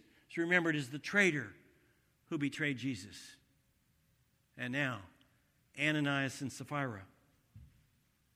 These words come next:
who lied to God about their giving. This, uh, account demonstrates the honesty of biblical writers. Now, this is one of the reasons you can believe the Bible.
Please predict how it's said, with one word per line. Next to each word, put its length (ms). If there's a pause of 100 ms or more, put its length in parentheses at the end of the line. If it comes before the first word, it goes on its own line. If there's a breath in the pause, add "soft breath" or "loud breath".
(880)
who 160 (100)
lied 300
to 80
God 340 (920)
about 280
their 120
giving. 320 (1400 soft breath)
This, 180 (380)
uh, 240 (140)
account 440
demonstrates 600
the 260
honesty 880 (260 loud breath)
of 220
biblical 500
writers. 600 (1400)
Now, 120
this 120
is 100
one 140
of 60
the 80
reasons 280
you 80
can 140
believe 680
the 100
Bible. 560